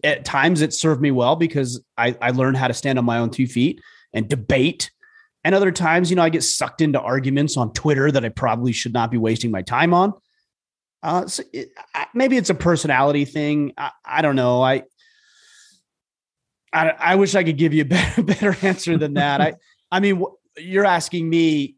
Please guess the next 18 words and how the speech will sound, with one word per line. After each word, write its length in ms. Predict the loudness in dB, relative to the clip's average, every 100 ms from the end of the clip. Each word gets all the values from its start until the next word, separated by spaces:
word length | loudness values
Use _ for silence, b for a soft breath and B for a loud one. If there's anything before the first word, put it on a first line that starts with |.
| -16
how 180 | -4 0
do 120 | 0
men 260 | 0 -4
stand 260 | -4 -4 0
on 140 | 0
their 140 | 0 -2
own 140 | -4
two 200 | -4 -6
feet? 380 | -6 -2 -2 0
Like, 220 | -2 -2
just 240 | 0 -4 0
open 340 | -2 0 -2
your 120 | 0 2
mouth, 420 | 2 0 -2 -10 _ _ _ _ _ _ _
like, 220 | -6 -6
just 200 | -2 -2
share 600 | 0 0 2 2 0 -4 -12 _ _ _ -2
and 320 | -2 -2